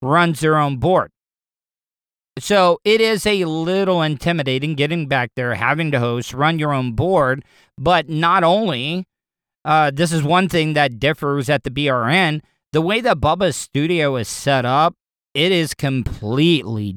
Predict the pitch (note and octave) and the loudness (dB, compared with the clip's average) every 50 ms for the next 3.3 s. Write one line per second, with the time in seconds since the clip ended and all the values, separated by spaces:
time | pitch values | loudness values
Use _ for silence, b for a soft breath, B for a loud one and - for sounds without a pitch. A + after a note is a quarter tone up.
0 | G#2 - - C#3 D3 - - B2 G#2+ G2 G2+ A2 C3 B2+ C3 C3 - D3+ D#3 E3+ | -4 0 2 2 2 2 0 -4 -6 -6 -4 -2 -2 -2 -2 -4 -2 0 0 2
1 | F3+ F3 E3 D#3+ D3+ C#3+ C3+ B2+ A#2+ - - - - D3+ D3 C#3 C3 B2+ A#2+ A#2+ | 2 2 2 0 0 0 -2 -2 -4 -8 -10 -4 0 0 2 2 2 0 0 0
2 | A#2 A#2+ C#3 C#3+ C3 B2 A#2+ A2+ A#2 A2+ A2 - - G3 G#3 G#3 F#3+ D3+ C#3 - | 0 0 2 2 2 0 -2 -4 -6 -6 -6 -6 -2 0 0 0 0 0 -2 0
3 | D3+ C#3+ C#3 C#3 C3 - | 2 2 2 0 -2 -4